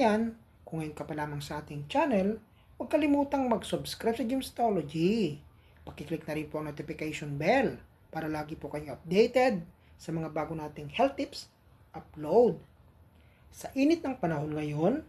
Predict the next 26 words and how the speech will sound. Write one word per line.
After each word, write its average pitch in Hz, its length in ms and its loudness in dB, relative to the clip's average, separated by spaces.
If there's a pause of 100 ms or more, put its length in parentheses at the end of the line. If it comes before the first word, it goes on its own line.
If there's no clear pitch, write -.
(220)
ay 208 80 6
maraming 180 560 4
sakit 247 640 -4
o 170 80 -10
karamdaman 165 640 0
ang 180 160 2
nararanasan 151 800 0
ng 294 160 0
mga 262 240 2
tao. 143 560 2 (480)
Kabilang 151 480 2
na 147 80 0
dyan 160 240 -6
ang 240 400 0 (440)
heat 175 320 6
stroke, - 560 4 (880)
bulutong, 202 720 4 (720)
sore 151 320 2
eyes, 208 480 0 (480)
maging 240 320 2
ang 269 480 4
madalas 170 400 2
na 147 80 -12
pagdugo 151 400 -6
ng 147 160 -8
ilong. 175 400 4